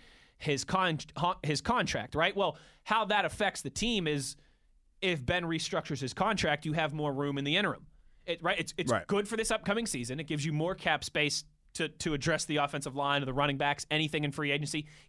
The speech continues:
Speaker 1: Keep some of those guys we were just talking about, Moatsy. And then the downside is what you, what you touched on earlier, too,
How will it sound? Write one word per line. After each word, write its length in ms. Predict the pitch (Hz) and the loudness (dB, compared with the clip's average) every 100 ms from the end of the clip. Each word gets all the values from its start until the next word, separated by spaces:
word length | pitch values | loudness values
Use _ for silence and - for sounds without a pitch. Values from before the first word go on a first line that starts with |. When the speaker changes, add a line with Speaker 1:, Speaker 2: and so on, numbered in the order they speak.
| - | -10
Speaker 1:
Keep 220 | 170 165 | -8 -4
some 160 | 160 156 | -2 -2
of 40 | |
those 180 | 147 139 | -2 0
guys 300 | 147 143 127 | 0 0 0
we 80 | 139 | -2
were 60 | |
just 200 | 127 127 | -2 -2
talking 300 | - 165 151 | -2 -2 -2
about, 280 | 131 131 123 | -2 -2 -2
Moatsy. 440 | 123 117 - 151 170 - _ _ _ - _ _ - - - | -2 -2 -2 -2 -4 -16 _ _ _ -20 _ _ -20 -18 -4
And 140 | 190 185 | 0 0
then 80 | |
the 60 | 175 | 0
downside 580 | 156 247 285 196 170 180 | 2 2 4 4 4 2
is 140 | 180 | 0
what 220 | 165 170 | -2 -2
you, 240 | 151 156 151 - - | -2 -2 -4 -10 -6
what 200 | 165 165 | -4 0
you 100 | 190 | 0
touched 300 | 185 175 - | 2 2 2
on 160 | 170 160 | 2 4
earlier, 320 | 160 160 156 | 4 4 2
too, 400 | - 233 208 | 2 2 2